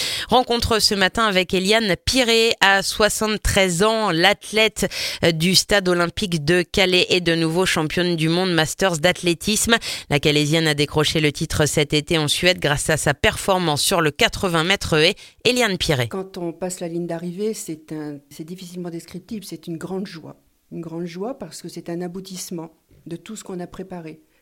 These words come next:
Speaker 2: Parce que tout ça, ça vient pas tout seul. C'est une préparation régulière, une motivation. Pour ma part, cette année, surtout une victoire sur moi-même,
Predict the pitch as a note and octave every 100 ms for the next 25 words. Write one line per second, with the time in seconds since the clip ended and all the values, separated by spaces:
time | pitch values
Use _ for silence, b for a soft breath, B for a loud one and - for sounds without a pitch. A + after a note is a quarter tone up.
0 | _ D3+ - - D#3+ D#3+ D#3 F3+ F#3+ F#3
1 | D#3+ E3 E3 E3 E3 _ G#3+ - D#3 D#3+
2 | A#3 b - F3+ F3 E3+ E3 D#3+ D#3 -
3 | F#3 F3 E3+ E3+ F#3 F3 E3+ F#3 F#3+ F3+
4 | E3 G3+ - _ F3 E3+ F3+ F#3+ F#3+ F3
5 | F3 - E3 G3+ _ A3+ G#3 G#3 G#3 C#4+
6 | - A3+ G#3+ A#3+ B3 A3+ - B3 A#3 F3
7 | G3 - A#3 - F#3+ F3+ F3 D#3 D#3+